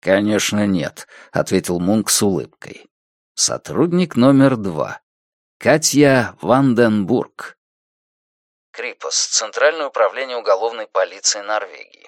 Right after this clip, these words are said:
Этот выбор был очевиден, как и первый. «Ну что, пойдёшь?» «М-да. Где они лежат?» «Иди туда», указала Голли. «Я бы на твоём месте надела другую обувь, там довольно сыро».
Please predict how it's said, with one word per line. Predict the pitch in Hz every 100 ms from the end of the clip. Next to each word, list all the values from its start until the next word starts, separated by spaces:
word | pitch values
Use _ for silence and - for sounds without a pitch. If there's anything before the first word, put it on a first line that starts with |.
| _ _ _ _ _ _ _ _ _ _ _ _ _ _
Этот | - - 160 196
выбор | 139 131 147 147 143
был | 110 120
очевиден, | 113 - 110 87 87 82 85 78
как | 117 123 -
и |
первый. | 113 - 64 55 - - _ _ _ _ _ _ _ _ -
«Ну | 190
что, | 190 - 180
пойдёшь?» | 156 160 156 214 214 - _ _ _ _ _ _
«М-да. | - 87 107 110 110 104 87 - - _ _
Где | - - - 95 117
они | 117 117
лежат?» | 98 87 78 - - - _ _ _ _ _ _
«Иди | 240 240 262
туда», | 254 220 226 240 - _ _
указала | - 113 104 107 101
Голли. | 95 90 62 - _ _ - - - -
«Я | 262 302
бы | 240
на | 202
твоём | - 220 220
месте | 247 - 214
надела | 214 202 226
другую | 214 220 214 269 185
обувь, | 139 143 143
там | 190 185
довольно | 190 196 190 190
сыро». | - 220 190 120